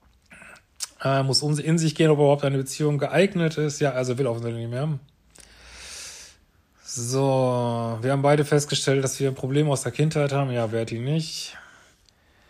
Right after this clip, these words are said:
Äh, er hat auch Bücher gekauft, einen Podcast und überlegt, auch eine Therapie zu machen. Ja, das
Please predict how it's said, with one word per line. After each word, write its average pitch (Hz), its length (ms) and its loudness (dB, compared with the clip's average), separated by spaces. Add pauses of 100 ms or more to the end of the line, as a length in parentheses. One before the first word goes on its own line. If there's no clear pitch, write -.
(800)
Äh, - 40 -8
er 131 800 2
hat 147 140 2
auch 127 140 0
Bücher 147 540 4
gekauft, 139 520 2
einen 120 180 -2
Podcast 147 580 2
und 147 60 -2
überlegt, 131 400 0
auch 127 160 -2
eine 123 240 -4
Therapie 123 420 -2
zu - 160 -10
machen. 113 600 -6
Ja, 120 100 -4
das - 380 -6